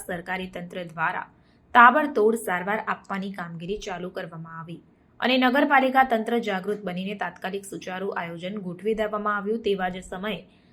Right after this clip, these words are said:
જિલ્લા કલેક્ટરે દહેગામ ખાતે સામૂહિક આરોગ્ય કેન્દ્રમાં સારવાર લઈ રહેલા દર્દીઓની મુલાકાત લઈને તેમના ખબર અંતર પૂછ્યા હતા અને સ્થાનિક ડોક્ટરોને યોગ્ય સારવાર આપવા માટે સ્થળ પર જ સૂચના આપી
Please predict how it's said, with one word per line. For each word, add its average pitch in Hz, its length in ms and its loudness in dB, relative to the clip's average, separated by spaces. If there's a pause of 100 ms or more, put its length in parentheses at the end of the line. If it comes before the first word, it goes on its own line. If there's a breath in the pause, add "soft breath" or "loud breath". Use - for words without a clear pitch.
(160 soft breath)
જિલ્લા 262 360 8
કલેક્ટરે 247 500 4 (120)
દહેગામ 214 520 0
ખાતે 196 240 -2 (140)
સામૂહિક 196 420 -4 (140)
આરોગ્ય 190 280 -4 (120)
કેન્દ્રમાં 196 500 -4
સારવાર 175 340 -6 (120)
લઈ 185 120 -6
રહેલા 185 380 -6
દર્દીઓની 185 460 -8
મુલાકાત 165 480 -10
લઈને 185 260 -10 (500 soft breath)
તેમના 254 320 8
ખબર 220 260 4 (100)
અંતર 180 220 -6 (100)
પૂછ્યા 160 420 -10
હતા 160 180 -4 (420)
અને 226 220 2
સ્થાનિક 247 400 4
ડોક્ટરોને 220 560 0
યોગ્ય 196 400 2
સારવાર 180 380 -2
આપવા 190 400 -4
માટે 170 240 -8
સ્થળ 175 400 -10
પર 170 240 -8
જ 208 120 -10 (380 soft breath)
સૂચના 247 480 0 (380)
આપી 240 180 0